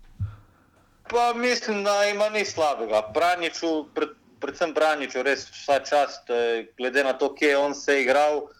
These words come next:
bi lahko se v Kopru obnašal kot neka zvezda, primadona, ampak daleč od tega igra,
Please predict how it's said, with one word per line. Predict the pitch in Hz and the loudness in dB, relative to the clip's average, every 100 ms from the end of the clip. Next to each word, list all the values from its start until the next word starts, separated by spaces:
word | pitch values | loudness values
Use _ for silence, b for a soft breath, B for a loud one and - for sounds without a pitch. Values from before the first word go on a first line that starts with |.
| _ _ _ _ | _ _ _ _
bi | 123 135 | -8 -2
lahko | 131 127 139 135 | -2 -2 -4 -4
se | - | 0
v | 127 | 0
Kopru | 127 135 131 127 127 123 120 117 107 | 2 0 0 -2 2 2 0 -2 -8
obnašal | 117 110 120 127 - 110 | -2 0 2 2 2 -4
kot | 113 - | -4 -6
neka | 113 110 107 101 | -4 2 2 0
zvezda, | 110 120 107 104 95 | 0 2 2 0 -2
primadona, | - 101 104 104 117 110 98 | -4 0 0 4 2 4 2
ampak | 98 98 95 | 2 -4 -2
daleč | 117 120 117 104 | 0 0 0 -4
od | 107 | -10
tega | - 120 110 104 98 b b b _ - | -2 -2 2 2 2 b b b _ -8
igra, | 107 104 127 131 127 | -4 0 2 4 2